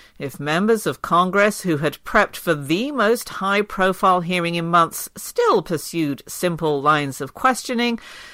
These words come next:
well, imagine just how confused the general public is about Facebook's power. As Republican Senator Chuck Grassley, chairman of the Senate Judiciary Committee, put it in his opening remarks, quote,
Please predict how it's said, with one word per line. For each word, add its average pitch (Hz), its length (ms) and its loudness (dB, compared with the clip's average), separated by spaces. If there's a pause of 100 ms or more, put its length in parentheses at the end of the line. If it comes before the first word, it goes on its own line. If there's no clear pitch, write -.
(180)
well, 285 100 -2
imagine 330 580 2
just 254 300 2
how 240 220 4
confused 247 640 -2
the 247 120 6
general 285 480 0
public 247 600 2
is 143 240 2
about 190 320 2
Facebook's - 640 -6
power. 202 460 4 (760)
As 247 200 4
Republican 339 680 2
Senator 240 500 -2
Chuck 208 320 0
Grassley, 180 640 0
chairman 180 460 0
of 127 100 -6
the 127 120 -6
Senate 147 360 -4
Judiciary 147 540 -4
Committee, 139 500 -6
put 262 320 0
it 220 240 2
in 165 120 0
his 180 240 0
opening 175 400 2
remarks, 165 640 2
quote, 214 420 4